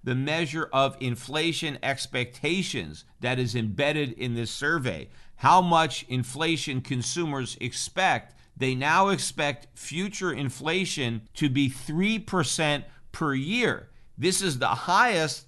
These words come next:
level of inflation that consumers have expected in a decade. And first of all,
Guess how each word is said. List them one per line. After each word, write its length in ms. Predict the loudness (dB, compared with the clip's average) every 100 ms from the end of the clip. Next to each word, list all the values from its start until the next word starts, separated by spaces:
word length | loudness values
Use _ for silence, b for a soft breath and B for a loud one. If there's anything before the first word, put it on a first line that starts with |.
| -12 0
level 540 | 4 6 6 2 2
of 200 | 2 2
inflation 720 | -2 -2 0 2 0 0 0
that 220 | 2 0 -2
consumers 640 | -4 -2 -2 0 0 0
have 260 | 2 2 2
expected 640 | -2 0 2 2 -2 -2 b b b
in 140 | 2
a 80 | 4
decade. 600 | 6 4 4 0 -2 -10 -20 -6 -2
And 140 | -2
first 260 | 0 -2 2
of 100 | 6
all, 360 | 6 6 2